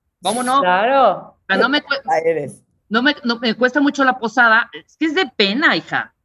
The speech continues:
Speaker 1: Pero bueno, se hizo, se logró y creo que estuvo muy divertido, sobre todo el detrás de cámaras, que es divertidísimo, que lo gozamos en donde lo hicimos, nos carcajeamos y creo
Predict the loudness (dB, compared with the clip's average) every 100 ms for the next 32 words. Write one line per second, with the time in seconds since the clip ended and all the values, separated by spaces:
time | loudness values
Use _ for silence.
0 | _ 0 0 2 2 2 -2 _ -6 -2
1 | 0 0 2 0 0 _ -4 0 2 2
2 | 2 2 2 -4 -8 -6 -6 -6 -4 -2
3 | 0 -2 0 -2 -4 -4 -2 0 -2 -4
4 | -6 -6 -4 -2 0 0 -2 -6 -6 -8
5 | -8 -6 -6 -2 -2 -4 -6 -8 -6 -4
6 | -4 -4 -4 -4 -4 -6 -6 -6 -4 -2
7 | -4 -2 -2 0 -2 -4 _ _ _ -6
8 | -2 0 0 0 -2 -2 -4 0 -2 -4
9 | -8 -4 -4 -2 -6 0 0 2 0 -2
10 | -6 -12 -8 -4 0 2 0 -4